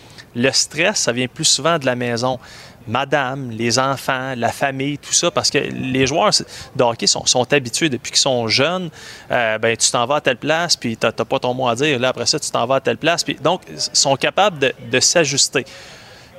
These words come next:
On a parlé de ça a-, avec Martin Saint-Louis parce que, tu sais, il y a des équipes qui, qui, qui vont, là, qui, surtout dans l'Est, qui,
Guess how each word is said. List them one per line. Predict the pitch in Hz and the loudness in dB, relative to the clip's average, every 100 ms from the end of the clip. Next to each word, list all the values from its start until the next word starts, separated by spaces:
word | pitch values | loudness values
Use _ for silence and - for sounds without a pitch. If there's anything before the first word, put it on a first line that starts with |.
| - - | -16 -2
On | 139 | 0
a | 185 | 0
parlé | - 226 | 0 0
de | 240 151 | 2 2
ça | - 180 175 | 2 4 2
a-, | - - - | 2 -4 0
avec | 123 147 | 0 0
Martin | 139 - 143 | -2 0 0
Saint-Louis | 143 139 123 170 | 2 0 0 0
parce | - - | 0 0
que, | - 165 | 0 0
tu | - | 0
sais, | 131 - | 0 0
il | 170 131 | 0 -2
y | |
a | |
des | 117 113 | -2 0
équipes | 117 170 - | 0 -2 -4
qui, | - 131 | -8 -12
qui, | - - | -12 -14
qui | - 127 113 | -10 -6 -2
vont, | 127 143 | 0 0
là, | 131 127 | 2 0
qui, | 123 - - - | 0 -8 -12 -12
surtout | - - - 160 | -6 -6 -2 0
dans | 135 | 2
l'Est, | 117 135 156 - | 2 0 0 -4
qui, | - | -10